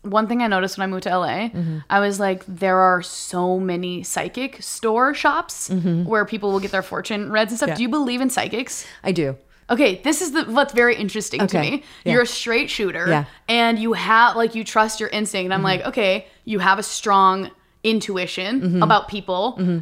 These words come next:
Speaker 1: and, and I'm like, do you, will, you're a psychic person. Have you, do you get your psychic read? That's not right.
Speaker 2: Well,
Speaker 1: Do you visit psychics?
Speaker 2: I haven't in a very long time.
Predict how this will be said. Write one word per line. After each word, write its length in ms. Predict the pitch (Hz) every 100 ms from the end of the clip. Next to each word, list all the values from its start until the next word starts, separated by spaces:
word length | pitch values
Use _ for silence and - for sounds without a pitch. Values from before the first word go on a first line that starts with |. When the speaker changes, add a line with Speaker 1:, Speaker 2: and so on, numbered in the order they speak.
| 175
Speaker 1:
and, 240 | 208 208 -
and 140 | 208 214
I'm 140 | 214
like, 300 | 208 202 202
do 100 | 190
you, 340 | 220 214 214 214
will, 240 | 202 208
you're 200 | 202 208
a 100 | 202
psychic 420 | 196 214 208 185
person. 260 | - 196 180
Have 80 | 185
you, 160 | 180 190
do 180 | 180
you 80 | 196
get 140 | 185 180
your 120 | 196
psychic 540 | - 175 175 180 - - -
read? 260 | 180 180
That's 240 | 214 180 -
not 120 | -
right. 220 | - - - 220
Speaker 2:
Well, 220 | 220 220
Speaker 1:
Do 80 | 233
you 100 | 233
visit 340 | 202 233 240
psychics? 720 | - 233 220 302 330 - - _ _ _ _ _
Speaker 2:
I 180 | 202 208
haven't 420 | 233 226 247 262 -
in 120 | 190
a 80 | 175
very 460 | 156 160 156 160
long 320 | 143 131 131
time. 520 | 135 - 82 57 -